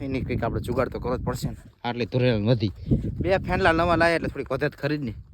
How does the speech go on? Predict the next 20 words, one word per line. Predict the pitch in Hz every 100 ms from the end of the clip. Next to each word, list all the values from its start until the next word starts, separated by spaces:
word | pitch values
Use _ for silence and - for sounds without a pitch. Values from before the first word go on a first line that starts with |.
| - - - -
હવે | 98
મારા | 104 117
બાપા | 135 151 156
કોઈ | - 185
ચાલુ | 170 180 170
કરવા | 175 175
ગયા, | 175 165
પાણી | - 151 160 156 156 151 - -
આવી | 139 143
ગયું | 120 104
લગભગ, | 107 107 101
હંકેલો | 131 135 123
કરતા | 131 139
આવી. | 147 156 156 - - - - - 107
અને |
થોડોક | 107 127
આપણે | 120 120
છે | 107 151
ને | 147 - - 117
આમાં | 117 107